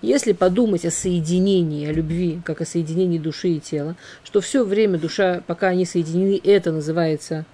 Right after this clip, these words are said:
оно живое, а в минуту, что они разъединятся, оно уже будет сразу мёртвое. Как только душа и тело с-, отсоединятся, оно станет мёртвое. И это и есть тайна понятия хотам.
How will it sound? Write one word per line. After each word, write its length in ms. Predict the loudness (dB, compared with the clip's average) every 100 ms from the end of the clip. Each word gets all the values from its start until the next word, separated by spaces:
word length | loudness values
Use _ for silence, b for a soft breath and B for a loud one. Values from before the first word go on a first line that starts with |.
| -4
оно 380 | 2 2 2 -2 _ _ _ -20 _ _ _ -8
живое, 540 | -2 0 0 -2 -4 -8 _ _ _ _ _ B B -2
а 80 |
в 80 | 2
минуту, 340 | 4 4 2 -2
что 180 | 0
они 200 | 2 4
разъединятся, 840 | 4 4 0 2 4 2 2 -4 -2
оно 200 | 2 2
уже 180 | 0
будет 340 | -2 -2 -4 -6
сразу 460 | -2 0 0 -4 -12 -20 _ _ _ _ _ _ _ _ _ _ _ _ -20 _
мёртвое. 640 | 2 2 2 -2 -6 -6 -8 _ _ _ -20 _ _ _ _ _ -20 _ _ _ -20 -18
Как 140 | 2
только 220 | 2 4
душа 240 | 0 2 0
и 80 |
тело 280 | 2 2 2
с-, 100 | 0
отсоединятся, 640 | -6 -6 -6 -2 -2 0
оно 140 | -2 -2
станет 360 | 0 0 2
мёртвое. 460 | 2 2 0 -10 -18 -18 -20 -20 -20 -20 -20 -20 _ -20 _ _ -20 -20 _ _ _ _ _ _ _ _ _ -4
И 80 | 4
это 320 | 4 4 2
и 80 | 0
есть 400 | 2 2 0 0
тайна 340 | 0 2 4 0
понятия 580 | -2 -2 0 -2 -4 -6
хотам. 520 | -6 -6 -6 -8